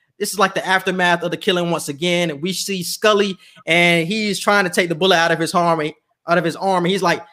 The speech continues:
"Yeah, nigga, I'm, I'm ready for payback. Like, I know who shot me and shit. Like, I'm, I know who to go at." So then we get the sense of he's finna go at Franklin. So what, what predictions do you have moving forward in this season with Scully and a Franklin?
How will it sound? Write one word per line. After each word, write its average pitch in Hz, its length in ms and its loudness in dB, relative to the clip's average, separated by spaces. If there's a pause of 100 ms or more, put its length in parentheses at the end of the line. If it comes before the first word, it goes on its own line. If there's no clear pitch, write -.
(100)
"Yeah, 247 160 4
nigga, 233 280 4
I'm, 247 160 2
I'm 247 220 -2
ready 254 140 6
for 214 160 2
payback. 170 420 2
Like, 139 160 -6 (220)
I 233 100 2
know 262 180 6
who 247 320 0
shot - 360 -2
me 233 180 0
and 220 100 2
shit. 220 200 -4
Like, 180 120 -2
I'm, 226 280 -2
I 220 80 4
know 233 180 2
who 226 100 -2
to 185 80 0
go 190 280 6
at." 117 160 -2 (240)
So 180 480 0 (240)
then 202 280 2
we 202 100 0
get 202 120 2
the 180 80 -2
sense 190 260 0
of 170 140 0
he's 202 160 -4
finna 185 160 -4
go 170 160 2
at 143 160 0
Franklin. - 400 -8 (800)
So 233 220 2
what, 262 260 4
what 349 160 4
predictions 277 480 0
do 214 120 -2
you 254 140 0
have 233 340 2
moving 214 240 0
forward 220 440 0
in 208 140 -2
this 202 200 0
season 165 560 -4 (200)
with 170 180 -2
Scully 190 400 0
and 170 100 -2
a 151 40 -2
Franklin? 147 440 -8